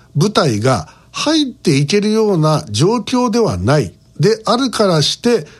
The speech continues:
ここは一旦自衛隊などの力を借りて、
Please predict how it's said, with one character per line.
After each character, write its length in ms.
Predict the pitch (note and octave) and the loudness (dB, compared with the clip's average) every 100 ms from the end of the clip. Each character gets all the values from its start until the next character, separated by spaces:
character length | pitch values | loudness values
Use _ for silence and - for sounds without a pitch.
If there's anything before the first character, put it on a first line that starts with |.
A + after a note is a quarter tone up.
| _ | _
こ 180 | G3 F3 | -2 0
こ 160 | A#3 | 0
は 260 | B3 G#3+ - | 0 -2 -2
一 160 | E3 D#3 | -4 -4
旦 360 | - G#3 G3 | 0 0 2
自 320 | D3 B2+ D#3+ | 0 0 0
衛 200 | G#3+ A3+ | 2 0
隊 440 | F3+ - G#3+ G3+ D#3 | -4 -2 0 0 0
な 220 | D#3+ G3 | 0 0
ど 140 | F#3 D#3 | 2 0
の 220 | F#3 F3+ | 0 0
力 360 | - - G#3+ G3 | -4 -2 0 0
を 100 | D3 | 0
借 200 | B2+ B2 | 0 0
り 40 | |
て、 240 | C3 A#2 | 0 0